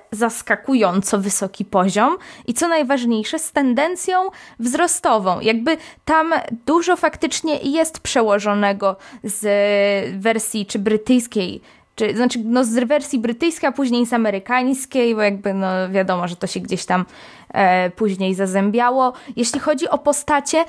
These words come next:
to one często są takimi syntezami kilku postaci naraz. Jakby nie ma, e, jeden do jednego przełożenia,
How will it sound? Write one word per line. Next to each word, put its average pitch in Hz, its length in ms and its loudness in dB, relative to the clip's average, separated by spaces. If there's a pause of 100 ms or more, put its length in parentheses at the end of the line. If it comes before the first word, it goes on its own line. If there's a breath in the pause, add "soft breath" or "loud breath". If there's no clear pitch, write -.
(140)
to - 100 -2
one 294 220 2
często 302 360 0
są 277 180 -4
takimi 277 460 -2
syntezami 302 720 0
kilku 330 340 -2
postaci 285 540 0
naraz. 190 540 0 (140)
Jakby 233 460 0 (280 loud breath)
nie 247 180 0
ma, 269 340 0
e, - 120 -2 (540)
jeden 247 360 -2
do 247 80 0
jednego 233 420 0
przełożenia, 214 960 0